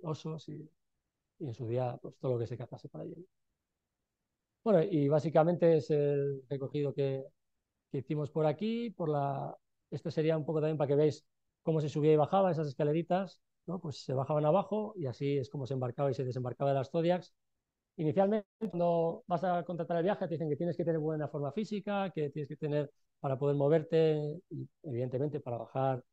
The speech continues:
a las Zodiacs, para dar paseos, pero la realidad es que había gente con, o sea, había gente, aparte de mayor, con movilidad reducida, pero incluso,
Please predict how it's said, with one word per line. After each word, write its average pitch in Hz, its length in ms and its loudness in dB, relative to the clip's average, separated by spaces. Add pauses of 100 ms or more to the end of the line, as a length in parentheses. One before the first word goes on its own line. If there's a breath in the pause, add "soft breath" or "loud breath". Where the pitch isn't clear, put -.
(240)
a 135 60 -8
las 117 140 -8
Zodiacs, 170 440 4
para 123 320 -4
dar 135 160 -4
paseos, 165 400 -2 (720)
pero 165 600 6
la 160 120 6
realidad 156 440 4
es 175 120 -2
que 175 280 4
había 160 260 2
gente 156 600 2
con, 151 720 -2 (720)
o - 40 -16
sea, 131 320 4 (420)
había 147 220 2
gente, 147 240 0 (140)
aparte - 300 0
de 151 100 6
mayor, 147 280 6
con 139 160 0
movilidad 139 560 2
reducida, 170 560 4
pero 147 180 4
incluso, 131 500 -2